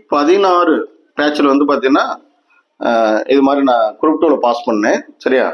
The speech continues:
அப்பவே ரெண்டாயிரத்தி பதினாறு, பதினேழுல வந்து ப-, அந்த ஆண்டு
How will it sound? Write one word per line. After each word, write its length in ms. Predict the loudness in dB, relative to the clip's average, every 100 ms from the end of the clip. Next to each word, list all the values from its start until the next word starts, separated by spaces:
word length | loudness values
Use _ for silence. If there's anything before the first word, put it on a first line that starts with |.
| -6
அப்பவே 360 | -4 0 0
ரெண்டாயிரத்தி 420 | 2 0 0 -2 -4
பதினாறு, 640 | -2 0 0 0 -2 -8 _ _ _ _ _ -6
பதினேழுல 320 | -2 2 2 0
வந்து 260 | -2 -2
ப-, 160 | 0 0
அந்த 420 | 0 0 2 2
ஆண்டு 600 | 0 0 2 0 -2